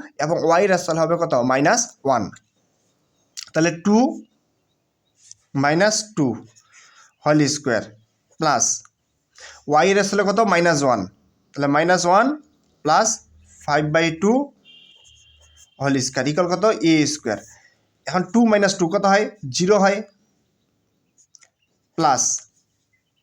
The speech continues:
যদি লসাগু করা হয় টু, লসাগু কত? টু, তাহলে মাইনাস কত হয়? টু হয়, প্লাস কত? ফাইভ, তার উপরে কি থাকে? স্কয়ার থাকে, ইকুয়াল কত?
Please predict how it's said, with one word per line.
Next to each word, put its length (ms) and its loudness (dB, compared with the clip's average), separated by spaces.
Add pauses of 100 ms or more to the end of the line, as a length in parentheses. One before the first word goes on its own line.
(360)
যদি 200 -4
লসাগু 340 2
করা 140 0
হয় 140 2
টু, 240 -2 (280)
লসাগু 280 -2
কত? 140 0 (160)
টু, 100 2 (120)
তাহলে 180 0
মাইনাস 400 0
কত 140 -8
হয়? 120 2
টু 220 -4
হয়, 240 2 (580)
প্লাস 240 0
কত? 180 -4 (300)
ফাইভ, 220 2 (120)
তার 160 -2
উপরে 200 -2
কি 120 -4
থাকে? 320 -2
স্কয়ার 360 -2
থাকে, 240 -10 (480)
ইকুয়াল 200 -4
কত? 140 -2